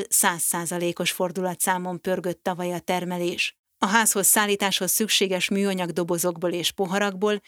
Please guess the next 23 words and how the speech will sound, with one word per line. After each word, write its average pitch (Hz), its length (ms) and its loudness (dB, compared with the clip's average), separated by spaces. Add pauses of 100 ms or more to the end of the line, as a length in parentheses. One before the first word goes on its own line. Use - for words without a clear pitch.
(240)
nem 208 140 -2
győztek 170 420 -2
eleget 175 380 -4
készíteni. - 680 -4 (840)
A 220 100 0
műanyag 247 440 4
hulladékok 190 500 0
feldolgozására 180 920 0
épült 180 420 -2
üzem 196 420 0
korábban 208 500 0
zömmel 190 420 0
exportra - 680 -4
dolgozott. 175 720 -4 (800)
Ezt 214 260 2
változtatta 170 720 -2
meg 180 200 -4
a 180 40 -2
járvány. 175 640 -2 (600)
A 202 120 0
nagyrédei 196 640 2
gyár 190 300 0
kibocsátása 185 1000 -2